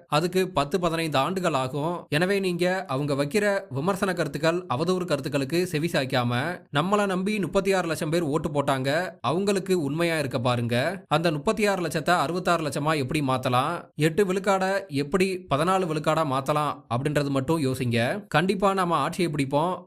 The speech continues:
மானத்தமிழர்கள் நமக்கு ஓட்டு போடுவாங்க அப்படின்னு சீமான் அவர்கள் ரொம்பவே உறுதியா இருக்காரு. இருந்தாலும் போட்டியிலேயே இல்லாத தாவேகா கட்சியினர் வந்து நாம் தமிழர் கட்சியை காட்டிலும் எவ்வளவு வாக்குகள் குறைவாக பெறுவாங்க, இல்ல அதிகமாக பெறுவாங்களா அப்படின்றத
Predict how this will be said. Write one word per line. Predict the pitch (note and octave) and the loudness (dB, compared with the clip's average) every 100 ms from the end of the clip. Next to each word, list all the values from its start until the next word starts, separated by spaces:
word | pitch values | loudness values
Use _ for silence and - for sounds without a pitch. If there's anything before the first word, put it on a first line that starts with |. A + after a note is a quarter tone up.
| A#2 | -2
மானத்தமிழர்கள் | A#2 D#3+ G3+ F3+ D#3+ D3 C#3+ E3+ | 2 2 0 -2 0 0 0 0
நமக்கு | D3 C3 B2 | 0 -2 0
ஓட்டு | C3+ E3 E3+ | 0 0 0
போடுவாங்க | D3+ C#3 C#3 | 0 0 2
அப்படின்னு | C#3+ B2+ B2 B2+ E3 E3+ - | 0 0 0 0 -2 -6 -10
சீமான் | - F3 G3 F#3 | -2 0 2 2
அவர்கள் | D#3+ C3+ D3 E3+ - | 0 0 0 0 -4
ரொம்பவே | A#2+ C3 D#3+ E3 | -2 0 0 0
உறுதியா | C#3+ C3+ D3 D3+ B2+ | -2 -2 0 0 0
இருக்காரு. | G#2 A2+ A2 B2+ G3 - | 0 -2 -2 -2 -4 -4
இருந்தாலும் | D3+ F3 F3 F#3+ G3+ | 0 2 4 2 0
போட்டியிலேயே | - F#3 G3+ F#3+ F#3+ | 0 0 2 2 2
இல்லாத | F3+ D#3+ D3+ D#3+ F3+ | 0 0 0 0 0
தாவேகா | C3 D#3 F#3 F#3 | 2 2 0 -2
கட்சியினர் | D#3+ C#3+ D3 C#3 C3 | -2 -2 -2 0 0
வந்து | B2+ B2 D3 F3+ - | 0 0 0 -2 -4
நாம் | C3+ E3 G#3 | 2 2 2
தமிழர் | F#3+ F3+ | 0 0
கட்சியை | E3+ D3+ E3 | 0 0 0
காட்டிலும் | D3+ D3 D3 C#3+ F3+ - | 0 0 0 -2 -2 -6
எவ்வளவு | B2 C#3 E3 G#3 G3 | 0 2 2 0 2
வாக்குகள் | D3+ C#3+ D3+ D#3 F3+ F#3 | 0 0 0 2 0 -2
குறைவாக | - D#3 E3+ E3 E3 | 0 2 4 2 0
பெறுவாங்க, | C#3 C3+ C3 C3 D3+ F3 | -2 0 0 2 2 0
இல்ல | - B2+ A#2+ | -2 0 2
அதிகமாக | B2+ E3+ F3 E3 E3 | 2 0 0 0 0
பெறுவாங்களா | C3+ C3+ C3+ C3+ C#3 B2 | 0 0 0 2 2 0
அப்படின்றத | B2 B2+ A#2+ C#3 | 0 -2 0 0